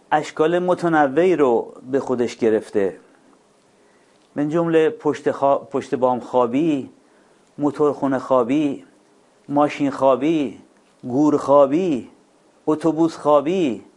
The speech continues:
خونه به دوشی، پیدا کردن شغلی که یه سرپناهی رو همزمان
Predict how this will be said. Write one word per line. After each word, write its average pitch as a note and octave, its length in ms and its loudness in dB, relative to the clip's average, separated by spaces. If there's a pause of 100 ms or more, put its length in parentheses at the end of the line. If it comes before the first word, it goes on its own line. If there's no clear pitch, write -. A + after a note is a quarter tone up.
(540)
خونه F3 320 0
به E3+ 100 2
دوشی، F3 720 0 (800)
پیدا F3 240 0
کردن F3+ 460 2
شغلی G3 380 0
که G3+ 140 -2
یه F#3 300 0 (200)
سرپناهی E3+ 720 2
رو F#3 100 4
همزمان D#3+ 800 2